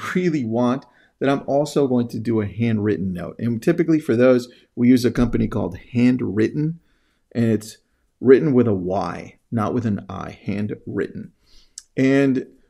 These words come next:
we do that. And if I wanna take it just another step forward, well, guess what I do? Because remember, I'm in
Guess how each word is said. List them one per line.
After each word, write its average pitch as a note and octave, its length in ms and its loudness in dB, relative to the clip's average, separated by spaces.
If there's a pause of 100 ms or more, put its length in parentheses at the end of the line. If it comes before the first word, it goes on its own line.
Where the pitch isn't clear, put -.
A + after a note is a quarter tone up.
(120)
we C3 140 2
do C#3 140 2
that. C#3 240 2
And A#3 260 4
if - 180 -2
I E3+ 80 6
wanna E3 240 4
take E3+ 180 4
it E3 100 2
just E3 200 0
another A3+ 600 6
step - 440 -2
forward, A#2 520 0
well, A2 120 -10
guess B2 200 -12
what B2 100 -4
I A2+ 80 -4
do? F#2+ 240 -10 (420)
Because B2 360 -2
remember, A2+ 320 -2
I'm A#2 120 -2
in G#2+ 220 -4